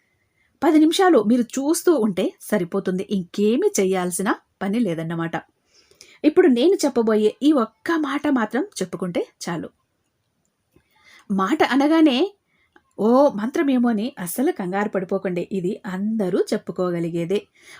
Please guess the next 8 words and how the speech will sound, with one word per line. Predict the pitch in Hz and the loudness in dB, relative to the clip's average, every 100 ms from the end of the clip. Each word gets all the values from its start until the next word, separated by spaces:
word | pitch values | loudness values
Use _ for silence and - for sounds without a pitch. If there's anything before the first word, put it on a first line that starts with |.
| - | -4
అందరికీ | 247 320 311 294 - | 0 2 0 -4 -4
గుర్తు | 185 180 190 | -6 -4 -4
ఉండే | 185 180 180 | -4 -4 -6
మాటే, | 175 170 - 202 | -6 -6 -6 -2
మనం | 226 233 | -2 0
ఎప్పుడూ | 196 - 214 359 | -2 0 -2 0
అనుకునే | 247 196 190 190 | -2 -4 -4 -6
మాటే. | 185 175 170 262 | -6 -6 -6 -8